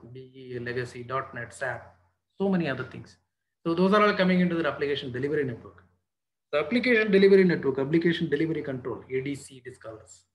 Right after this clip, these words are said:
So by the help of the T mos, uh, traffic manager operating system, traffic manager shell, we will be able to configure that F I to meet all our requirements. Go to the next.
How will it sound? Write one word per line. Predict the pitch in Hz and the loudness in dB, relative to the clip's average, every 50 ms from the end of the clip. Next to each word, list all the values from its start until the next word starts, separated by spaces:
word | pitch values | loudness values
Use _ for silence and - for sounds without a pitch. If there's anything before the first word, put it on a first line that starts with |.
| _ _ _ _ _ _ _ _ - | _ _ _ _ _ _ _ _ 0
So | 196 190 | 2 2
by | 170 175 175 170 | 4 2 2 4
the | 175 175 165 - - - | 4 4 2 0 -2 0
help | 170 180 208 190 - | 0 2 2 2 4
of | 226 220 196 | 2 4 4
the | 202 185 | 2 2
T | - 185 180 180 | 2 2 4 4
mos, | 180 151 131 123 - - - - - - _ _ _ _ _ _ - | 4 4 2 -2 -6 -8 -14 -18 -20 -20 _ _ _ _ _ _ -12
uh, | 117 117 117 | -10 -10 -8
traffic | - - 143 139 - 151 147 | -4 -4 -2 -2 -2 -4 -4
manager | 143 139 139 135 131 131 123 | -4 -4 -2 -2 -2 -4 -4
operating | 120 113 143 135 131 131 131 | -6 -6 -6 -4 -2 -2 -4
system, | 127 131 127 - - 135 131 123 | -4 -8 -12 -12 -12 -12 -10 -10
traffic | 131 127 123 131 123 | -8 -8 -8 -8 -10
manager | 123 120 117 120 120 117 | -10 -12 -10 -10 -8 -8
shell, | - - - - 151 156 165 165 - - _ _ _ _ _ _ - | -8 -6 -6 -4 -4 -4 -6 -8 -10 -14 _ _ _ _ _ _ -4
we | 131 131 | -2 -2
will | 139 143 143 | 0 -2 -2
be | 143 147 147 | -2 -2 -2
able | 143 139 143 139 | 0 0 -2 -2
to | 135 147 | -4 -6
configure | 131 - 139 147 143 170 147 151 143 | -4 -4 -4 -4 -4 -4 -4 -4 -4
that | 139 127 123 | -4 -4 -6
F | 123 123 - 139 | -6 -8 -6 -6
I | 127 139 165 175 - - _ _ _ _ - | -6 -6 -6 -8 -12 -20 _ _ _ _ -12
to | 160 151 | -10 -6
meet | 156 165 185 208 190 - - - | -2 0 2 0 0 -2 -2 0
all | 156 160 165 - | 2 2 2 2
our | - - 156 151 147 143 | 0 -2 -4 -4 -4 -4
requirements. | 131 123 - - - - - - _ _ _ _ _ _ _ _ _ _ _ _ _ _ _ _ _ _ _ _ _ _ _ _ _ _ _ _ _ _ _ _ _ _ _ - | -4 -6 -8 -10 -12 -18 -18 -18 _ _ _ _ _ _ _ _ _ _ _ _ _ _ _ _ _ _ _ _ _ _ _ _ _ _ _ _ _ _ _ _ _ _ _ -14
Go | 110 | -12
to | 113 | -10
the | 117 | -6
next. | 127 156 190 185 - - - - | -6 -6 -6 -6 -8 -12 -16 -18